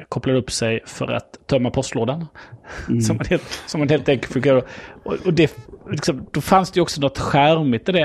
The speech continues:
Speaker 1: att, eh, ja, du kopplade upp dig, eh, och fick hem din, din, liksom, post. Och sen så, liksom, tröskade du igenom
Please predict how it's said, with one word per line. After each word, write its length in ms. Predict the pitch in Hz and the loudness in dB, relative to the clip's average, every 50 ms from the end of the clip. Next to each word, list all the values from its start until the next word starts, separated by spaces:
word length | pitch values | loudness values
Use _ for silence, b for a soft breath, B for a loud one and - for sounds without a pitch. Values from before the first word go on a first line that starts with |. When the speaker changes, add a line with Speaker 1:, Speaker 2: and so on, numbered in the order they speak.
| 135 | 2
Speaker 1:
att, 300 | 131 - - - - - | 0 -2 -6 -10 -4 0
eh, 220 | 123 123 123 117 120 - B B B B B B B B B - _ _ _ | 2 4 4 2 0 -2 B B B B B B B B B -12 _ _ _
ja, 80 | - 147 | -6 -4
du 60 | 131 139 | -4 -4
kopplade 400 | - - - 139 - 147 139 139 | -4 -4 -4 -2 0 2 2 2
upp 240 | 127 - - - | 2 0 -4 -2
dig, 360 | - 143 139 139 147 156 170 - _ _ _ | 2 4 4 4 4 2 0 -4 _ _ _
eh, 500 | - 151 147 147 147 - 147 143 - - - _ _ _ _ _ _ _ _ - 117 - _ _ | -6 -4 -2 -2 -2 -2 -2 0 -2 -2 -4 _ _ _ _ _ _ _ _ -16 -16 -16 _ _
och 280 | - 147 135 - - - | -4 -4 -4 -4 -6 -14
fick 280 | - - - 143 - | -12 -10 -12 -6 -2
hem 220 | - 139 123 113 113 | 0 0 0 0 -2
din, 200 | 127 117 123 - - | -2 -4 -4 -4 -8
din, 200 | - 127 120 113 | -6 -6 -4 -4
liksom, 360 | 123 123 120 - - 117 117 123 | -4 -6 -6 -6 -6 -6 -6 -2
post. 420 | - 139 147 - - - - - - - - _ _ - | 0 0 0 0 -2 -4 -6 -8 -14 -20 -20 _ _ -2
Och 180 | - 143 131 120 | 0 2 2 2
sen 280 | - 151 127 120 120 | 2 0 0 0 -2
så, 180 | 117 - - 131 | -2 -4 -4 -4
liksom, 360 | 123 120 - - 120 120 127 - B B B B B B B B B 120 B _ _ _ _ _ _ _ | -6 -6 -4 -4 -4 -6 -6 -10 B B B B B B B B B -18 B _ _ _ _ _ _ _
tröskade 500 | - - - 139 - - - - 143 139 | -6 -4 -2 -2 -2 -2 -2 0 2 4
du 60 | 165 196 | 4 4
igenom 600 | 196 202 147 123 107 113 117 135 160 202 226 185 | 4 2 2 2 2 0 0 0 2 2 0 -2